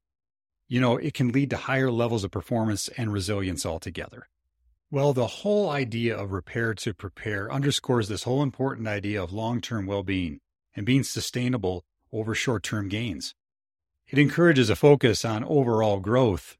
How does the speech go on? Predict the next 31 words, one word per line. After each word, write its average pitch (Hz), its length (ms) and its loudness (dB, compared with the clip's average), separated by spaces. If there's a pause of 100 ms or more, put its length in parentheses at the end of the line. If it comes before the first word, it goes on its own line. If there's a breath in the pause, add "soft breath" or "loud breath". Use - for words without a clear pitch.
and 98 180 -8
some 98 280 -8
better 120 280 -2
health 123 560 -2
and 127 220 -4
self-care 143 580 2
rather 135 340 2
than 113 200 0
just 127 260 -2
immediate 107 500 0
results. 98 680 -4 (800)
But 107 100 -2
how 190 220 6
often 151 340 6
do 123 140 4
we 165 180 4
rush 131 440 4
through 151 180 -4
life 139 420 -2 (120)
without 117 220 -4
taking 131 320 2
a 98 60 2
breather? 85 420 -4 (880)
So - 180 -2
let's 113 180 0
shift - 280 2
some 135 160 2
gears 151 320 4
here 113 200 2
a 95 40 0
bit. 98 280 -2